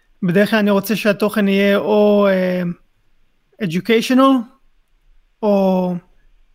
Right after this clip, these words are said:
entertaining, engaging, אה, ו-, והכי חשוב, כאילו, באמת להיות, אה, אני.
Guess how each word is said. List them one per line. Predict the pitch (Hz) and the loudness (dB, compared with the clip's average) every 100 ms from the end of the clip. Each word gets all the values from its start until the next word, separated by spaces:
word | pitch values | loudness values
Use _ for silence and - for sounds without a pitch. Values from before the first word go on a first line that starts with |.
| - | -6
entertaining, | 202 202 190 220 233 240 240 220 - _ _ _ _ - | -4 -4 -2 0 2 4 2 2 -4 _ _ _ _ -6
engaging, | 185 175 208 202 233 233 226 202 _ _ _ _ _ _ _ | -4 0 0 2 2 2 2 -2 _ _ _ _ _ _ _
אה, | 208 196 180 175 175 170 - _ _ _ _ _ _ _ _ _ _ 202 | -4 -2 0 0 -2 -4 -8 _ _ _ _ _ _ _ _ _ _ -8
ו-, | 170 190 180 180 175 | -2 0 0 0 -2
והכי | 160 190 185 240 | -2 -2 0 -2
חשוב, | 220 226 262 269 202 | 0 0 2 2 0
כאילו, | - 220 | -2 0
באמת | 185 202 226 214 | 2 2 2 2
להיות, | 208 208 208 | 0 0 -2
אה, | 214 202 196 | 0 2 2
אני. | 202 190 | 2 0